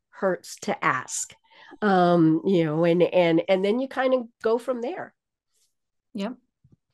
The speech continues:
Speaker 2: Yeah, definitely.
Speaker 1: Well, you know, what are some other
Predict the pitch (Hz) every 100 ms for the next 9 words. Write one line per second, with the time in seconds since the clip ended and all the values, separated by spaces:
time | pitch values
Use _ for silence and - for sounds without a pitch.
0 | _ _ _ _ _ _ 196 185 185 -
1 | - 185 - 190 - _ _ _ _ _
2 | _ _ _ _ _ _ _ _ _ _
3 | _ _ _ - 247 262 302 302 - _
4 | 311 320 269 302 403 539 523 311 262 -
5 | 254 269 277 262 247